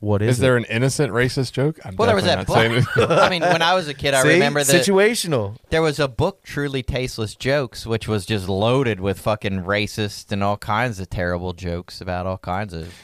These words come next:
Speaker 3: you know, shit.
Speaker 2: Does it perpetuate in my head racism that I think there's humor to the joke?
Speaker 1: No.
Speaker 2: What do you think?
Speaker 3: I guess it depends on the joke. I
Speaker 2: Oh,
Speaker 3: mean,
Speaker 2: okay.
Speaker 3: it,
Speaker 2: You've
Speaker 3: you
Speaker 2: probably
Speaker 3: know.
Speaker 2: heard it. I don't wanna
Speaker 3: Is
Speaker 2: tell
Speaker 3: it,
Speaker 2: it, though.
Speaker 3: yeah, right. Is it,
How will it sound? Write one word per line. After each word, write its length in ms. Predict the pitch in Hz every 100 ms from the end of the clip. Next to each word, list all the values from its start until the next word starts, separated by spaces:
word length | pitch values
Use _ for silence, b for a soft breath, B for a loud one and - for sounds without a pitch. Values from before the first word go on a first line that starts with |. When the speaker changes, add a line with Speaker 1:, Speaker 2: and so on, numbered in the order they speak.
| -
Speaker 3:
you 120 | 90 87
know, 140 | 92
shit. 320 | - - 87 - _
Speaker 2:
Does 300 | 135 147 156
it 160 | 160 -
perpetuate 880 | - 120 131 127 - 110 110 104 -
in 200 | 107 117
my 280 | 110 107 101
head 460 | 98 110 95 87 92
racism 840 | - 98 98 - 87 95 87 92 92
that 180 | 95 90
I 260 | 90 92
think 460 | 95 95 92 104 - -
there's 300 | 101 92 -
humor 320 | 107 101 98
to 140 | -
the 100 | 98
joke? 340 | 92 85 76 - -
Speaker 1:
No. 400 | 98 95 92 92 _ _ _ _ _ _ _ _ _ _ _ _ -
Speaker 2:
What 80 |
do 40 | 175
you 60 |
think? 160 | - - -
Speaker 3:
I 80 |
guess 200 | 139 170
it 100 | 135
depends 380 | 120 - 120 117
on 160 | 110 104
the 80 | 98
joke. 440 | 156 - - - -
I 80 | 127
Speaker 2:
Oh, 20 |
Speaker 3:
mean, 220 | 127 113
Speaker 2:
okay. 140 | 107 B 90 B B _ _ _ _ -
Speaker 3:
it, 40 | - _ -
Speaker 2:
You've 140 | 120
Speaker 3:
you 60 | 117
Speaker 2:
probably 200 | 160 123
Speaker 3:
know. 40 | 104
Speaker 2:
heard 160 | 95
it. 140 | 92 -
I 80 | -
don't 140 | 104 90
wanna 160 | 90
Speaker 3:
Is 80 | 143
Speaker 2:
tell 80 | 131
Speaker 3:
it, 20 |
Speaker 2:
it, 60 | 120
though. 120 | 110 104
Speaker 3:
yeah, 180 | 113
right. 220 | 87 87 -
Is 180 | 135 123
it, 180 | 151